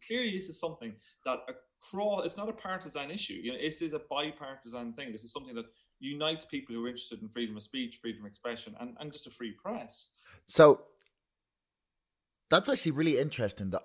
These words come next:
Speaker 2: everyone signed it from, uh, that's, that's actually a very positive note, uh, to, to, it's a very positive thing to think about, that the, at least the, the press are truly united ar-, around issues like this, which is,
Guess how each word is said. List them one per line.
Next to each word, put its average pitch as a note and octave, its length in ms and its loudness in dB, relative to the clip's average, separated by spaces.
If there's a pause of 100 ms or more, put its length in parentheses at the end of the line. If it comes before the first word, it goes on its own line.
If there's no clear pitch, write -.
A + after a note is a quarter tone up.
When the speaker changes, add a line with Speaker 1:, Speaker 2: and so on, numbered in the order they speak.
(100)
Speaker 2:
everyone A#2+ 440 2
signed A2+ 340 0
it E2+ 160 -4
from, F#2 240 -4
uh, - 80 0
that's, A2+ 260 0
that's B2+ 220 2
actually C#3+ 240 2
a A#2+ 60 0
very C3 180 2
positive A2+ 460 0
note, G2 320 2 (240)
uh, F2 340 4 (240)
to, F2+ 220 -4 (100)
to, - 160 -14
it's - 200 -16
a - 40 -20
very A2 140 2
positive C3 400 -2
thing G2+ 160 -8
to F2+ 60 -8
think A#2 220 -12
about, D2+ 300 -8 (320)
that F2 260 -2 (480)
the, G2+ 260 2
at F#2+ 160 -8
least C#3 440 0
the, F#2+ 300 -2
the G2+ 80 -6
press G#2+ 440 0
are F2 300 -2 (340)
truly A2+ 300 0
united F#2 600 -2 (100)
ar-, E2+ 200 -2
around F2 320 -4
issues F2 380 -2
like D2 160 -2
this, - 240 -6
which E2 200 -6
is, E2+ 220 -4